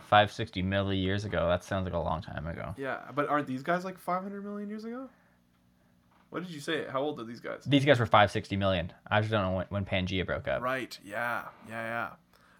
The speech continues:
Speaker 2: I don't worry. I got this. I got this Googled. Uh-huh. It was a super. Um,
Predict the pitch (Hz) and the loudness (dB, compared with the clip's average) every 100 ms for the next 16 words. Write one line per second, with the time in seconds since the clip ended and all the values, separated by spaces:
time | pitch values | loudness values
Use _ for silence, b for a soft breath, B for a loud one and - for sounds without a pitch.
0 | - 117 131 139 160 135 123 147 135 107 | -8 0 0 2 4 4 2 2 2 0
1 | 71 - - _ 127 139 104 - 127 104 | -6 -12 -20 _ -10 -8 -10 -12 -10 -8
2 | 73 - _ b b b b b b b | -10 -14 _ b b b b b b b
3 | b b b b _ 139 135 127 123 135 | b b b b _ 0 2 2 0 0
4 | 139 156 196 139 135 131 131 151 147 - | 0 0 -2 -4 -4 -6 -6 -6 -6 -8
5 | - 135 135 135 135 139 | -2 2 2 2 2 -2